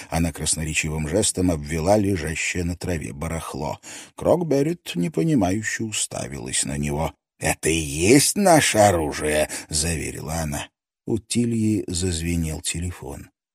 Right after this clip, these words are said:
Она извинилась и отошла в сторонку, по-прежнему недоверчиво косясь на разложенные безделушки. «Не лучше ли раздобыть настоящее оружие?» подумала она, бросая взгляд на дисплей.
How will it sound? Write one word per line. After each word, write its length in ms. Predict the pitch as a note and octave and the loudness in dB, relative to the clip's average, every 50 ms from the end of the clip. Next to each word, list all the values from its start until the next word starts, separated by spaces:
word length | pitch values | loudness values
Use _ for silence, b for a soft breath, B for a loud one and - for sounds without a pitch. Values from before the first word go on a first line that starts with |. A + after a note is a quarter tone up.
| _ _ | _ _
Она 300 | - F#2 F2 E2+ F2 E2+ | -2 0 2 2 4 2
извинилась 760 | D#2+ D2 D2+ D2+ D2+ D2 D2 F2 A2 C#3 E3+ F#3+ F3+ - - - B B B B B | 2 0 -2 -2 -2 0 2 4 6 6 6 6 4 2 -2 -4 B B B B B
и 140 | B - A2 | B 6 6
отошла 500 | E3+ F#3 - A#3 A3 - - D#3 E3+ F#3+ | 6 8 8 4 4 4 2 2 0 0
в 100 | F3+ - | 0 -2
сторонку, 760 | - - - G3 G3 F#3 F3 D#3+ D3 D3 C#3+ C#3 - - - | -6 -4 0 2 2 6 6 8 8 8 6 4 2 -2 -6
по-прежнему 840 | - - G#2+ - - - A2 A#2 B2+ C#3 C#3+ D3 D3+ D#3 D3+ D#3 D3+ | -2 -4 -4 -4 -2 -2 0 2 2 2 2 0 -2 0 0 2 2
недоверчиво 840 | D3+ D3+ C3+ C#3 C3+ C3 A#2+ A#2 A#2+ A#2+ - - - C3+ C3+ C3+ C3 | 2 2 4 6 6 6 8 6 4 4 2 -2 -2 -2 -2 -2 -2
косясь 640 | - - A#2+ G#2+ - - F#2 F#2+ G#2 A2 - - - _ _ _ _ - | -2 -2 -2 0 0 -2 -2 -2 -2 -2 -4 -6 -10 _ _ _ _ 0
на 160 | G#2 G#2+ G#2+ | 2 4 4
разложенные 800 | G#2 G#2+ G2+ F2+ F2+ F2 E2 E2 D#2+ D#2 E2 E2 E2 E2 E2+ E2 | 6 4 4 2 2 0 0 0 -2 -2 -4 -4 -2 -2 -2 -2
безделушки. 1040 | D#2+ F2 F2 E2 E2 E2 F2 F#2+ F2 D#2+ D#2 D2 C2 - - - - D2+ C#2+ - _ _ _ _ _ _ _ - | -2 -4 -4 -4 -4 -2 0 0 0 0 -2 -8 -8 -10 -10 -10 -8 -10 -10 -10 _ _ _ _ _ _ _ -6
«Не 140 | D#2 D#2+ D#2+ | -4 -4 -2
лучше 400 | D2+ D2+ D#2 F2+ - - - C3 | -4 -4 -6 -4 -4 -4 -4 -2
ли 100 | C3 B2 | -2 -2
раздобыть 600 | A#2 A2+ F#2+ F#2 F2+ F2+ F2 F#2 G2+ A2+ A2 - | 0 0 0 -2 -2 -2 -4 -4 -4 -6 -4 -4
настоящее 840 | A2+ G#2+ - - - A#2 G#2 E2+ D#2+ D2+ D#2+ - - - B2+ B2 A#2 | -2 -2 0 0 2 2 2 2 0 -2 -4 -4 -4 -2 0 2 2
оружие?» 480 | A2 G2+ G2+ F#2 E2 E2+ F2+ E2+ E2 D#2+ B B B B B | 2 2 2 0 0 0 0 -2 -2 -4 B B B B B
подумала 500 | - E2+ E2 D2+ E2 D#2 D2+ D2+ D#2+ D#2+ | -4 -4 -2 -2 -2 -4 -4 -4 -4 -4
она, 200 | D#2+ D#2+ F#2+ A#2 G2 | -4 -2 -2 -2 -2
бросая 460 | E2+ E2 E2+ E2 - - D#2+ D#2 D#2 | -2 -2 -2 -2 -2 -2 -2 -4 -4
взгляд 480 | D#2 D#2 D2+ D2 E2 D#2+ D2 - - | -4 -4 -4 -4 -4 -4 -4 -6 -8
на 120 | - D2 D#2 | -10 -10 -8
дисплей. 600 | D2+ F2+ F2 - - - - C#2 B1 - - | -4 -4 -4 -4 -4 -6 -8 -12 -10 -12 -12